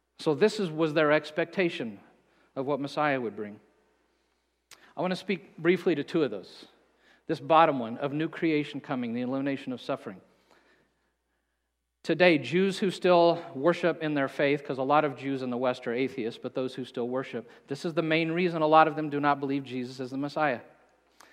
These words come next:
is because new creation never came. In fact, in the fourteen hundreds in Spain, I saw this on P B S a couple of years ago. It was a special on, like,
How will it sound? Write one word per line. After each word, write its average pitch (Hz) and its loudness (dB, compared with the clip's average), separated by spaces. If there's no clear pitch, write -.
is 135 -8
because 151 0
new 147 0
creation 151 0
never 123 -2
came. 117 -8
In - -16
fact, 170 8
in 156 0
the 143 0
fourteen 185 2
hundreds 160 -2
in 127 -4
Spain, 170 0
I 143 4
saw 202 2
this 170 0
on 139 0
P 185 -2
B 160 0
S - -2
a - -18
couple 139 -6
of 127 -2
years 123 -4
ago. 110 -4
It 107 -6
was 113 -8
a 117 -10
special 143 -2
on, 123 -2
like, 117 -2